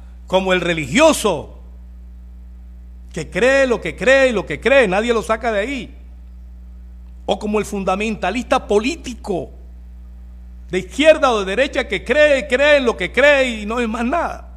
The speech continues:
El analista no. El analista tiene que ver otras cosas, tiene que ser más ecuánime, un poco más imparcial, ¿verdad? Y si el analista considera que es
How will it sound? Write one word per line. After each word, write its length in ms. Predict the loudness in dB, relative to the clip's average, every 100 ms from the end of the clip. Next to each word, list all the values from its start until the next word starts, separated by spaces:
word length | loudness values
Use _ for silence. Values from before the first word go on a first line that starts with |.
| -18 -18 -16
El 120 | -4 -2
analista 480 | 0 -4 -6 -6
no. 460 | -4 0 2 0 -4 -18 -18 -20 -20 -18 -18 -18 -20 -20 -20 -20 -20 -18 -18 -18 -18 -20 -20 -20 -12
El 80 | -6
analista 420 | -4 -4 -8 -10
tiene 220 | -8 -8
que 120 | -8 -6
ver 120 | -8
otras 260 | -8 -12 -12
cosas, 440 | -12 -12 -14 -18 -18 -18 -18 -18 -18 -18 -18 -16
tiene 200 | -12 -10
que 100 | -10 -8
ser 200 | -8 -6
más 200 | -6 -6
ecuánime, 600 | -8 -6 -6 -8 -10 -12
un 100 | -10
poco 240 | -12 -10
más 200 | -10 -10
imparcial, 760 | -10 -10 -10 -8 -8 -6 -8 -12 -18 -18 -18 -18 -18 -18 -18 -18 -18 -16
¿verdad? 440 | -10 -4 -4 -6 -14 -18 -10
Y 120 | -6 -6
si 360 | -6 -8 -8 -4
el 140 | -2
analista 460 | -2 -2 -4 -4 -2
considera 580 | -4 -4 -4 -4 -6 -8 -16 -18 -20 -20 -18 -18 -18 -18 -18 -8
que 120 |
es 80 | -4